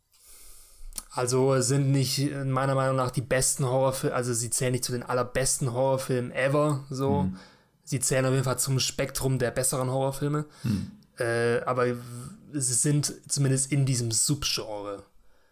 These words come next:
Speaker 1: Haunted House
Speaker 2: Ja.
Speaker 1: und, äh, Geister, Spuk und so weiter, sind es einer meiner Lieblingsfilme auf jeden Fall.
Speaker 2: Okay.
Speaker 1: Und auch die Filme, die es in den letzten Jahren, vielleicht sogar in den letzten zwanzig Jahren am besten gemacht haben.
Speaker 2: Hm.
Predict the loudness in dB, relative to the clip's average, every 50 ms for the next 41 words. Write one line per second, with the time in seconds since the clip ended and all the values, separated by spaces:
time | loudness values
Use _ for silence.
0 | _ _ _ -6 -4 -2 -2 -2 -4 -6 -10 -8 -8 -6 -6 -4 -4 -4 -4 -6
1 | -8 -10 -6 -2 -2 -2 -2 -4 -8 -10 -10 -10 -10 -8 -8 -10 -10 -10 -8 -6
2 | -4 -2 -2 -2 -2 -4 -6 -8 -8 -6 -6 -6 -6 -4 -6 -8 -8 -8 -10 -10
3 | -8 -6 -6 -6 -6 -6 -6 -6 -6 -4 -4 -4 -4 -4 -4 -6 -6 -6 -6 -8
4 | -8 -10 -12 -12 -12 -10 -8 -8 -8 -8 -8 -12 -12 -12 -12 -12 -14 -14 -14 -14
5 | -14 -16 -16 _ _ _ _ _ _ _ _ _ _ _ _ -6 -4 -4 -2 -2
6 | -4 -4 -2 -2 0 2 2 2 0 -2 -2 -2 -2 0 0 0 0 0 0 0
7 | -2 -2 -2 -2 -2 -2 -2 -2 -4 -4 -4 -4 -4 -4 -6 -6 -6 -6 -4 -2
8 | -2 0 0 0 -2 -4 -4 -8 -10 -10 -8 -8 -6 -6 -6 -6 -8 -8 -8 -6
9 | -4 -4 -4 -4 -4 -4 -2 -2 -2 -2 -2 -2 -2 0 0 0 2 0 0 -2
10 | -2 -6 -8 -12 -20 -20 -20 -20 _ _ _ _ -10 -10 -8 -6 -6 -4 -4 -6
11 | -6 -10 -12 -12 -14 -14 -14 -12 -12 -10 -12 -12 -14 -14 -8 -4 -2 -2 -2 -2
12 | -6